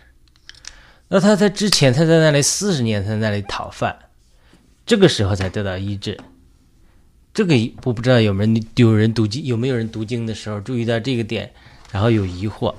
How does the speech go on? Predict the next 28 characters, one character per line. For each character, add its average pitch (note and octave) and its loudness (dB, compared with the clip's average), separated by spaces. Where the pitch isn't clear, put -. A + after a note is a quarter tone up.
那 C3 0
我 A#2+ 2
们 A2+ -2
这 A#2+ 2
次 G#2+ -2
读 G2+ -4
经 A2 2
的 G#2 0
时 F#2 -4
候， G2 0
就 G2+ 0
有 G2+ 2
人 F#2 -2
提 - -10
出 - -10
这 G#2+ -8
个 G#2+ -2
问 A2 2
题， - -14
就 - -2
是 B2+ 0
在 F#3 8
这 F3 10
四 - 2
十 D3 4
年 G#2+ 6
讨 E2+ 0
饭， F#2+ -2